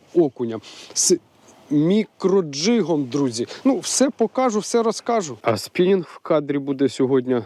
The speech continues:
Сафіна. Сафіна табулярна, повна її назва С шістдесят чотири У Л. Така, знаєте, коротесенька, метр дев'яносто три. Від нуль трьох до чотирьох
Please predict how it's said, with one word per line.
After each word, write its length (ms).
Сафіна. 680
Сафіна 680
табулярна, 800
повна 300
її 300
назва 520
С 380
шістдесят 640
чотири 560
У 240
Л. 260
Така, 440
знаєте, 380
коротесенька, 880
метр 640
дев'яносто 800
три. 340
Від 280
нуль 260
трьох 500
до 160
чотирьох 580